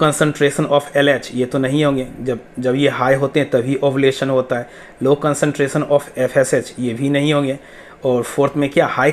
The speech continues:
concentration of estrogen, Estrogen के बारे में जानते हैं आप सभी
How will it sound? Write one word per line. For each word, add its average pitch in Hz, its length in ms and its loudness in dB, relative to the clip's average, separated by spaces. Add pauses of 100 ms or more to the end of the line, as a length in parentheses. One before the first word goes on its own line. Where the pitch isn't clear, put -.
concentration 143 600 -2
of 147 120 0 (120)
estrogen, 147 420 0 (120)
Estrogen 127 400 -4
के 139 140 -4
बारे 131 240 0
में 135 120 0
जानते 123 300 -2
हैं 139 40 2
आप 135 80 -2
सभी 165 260 2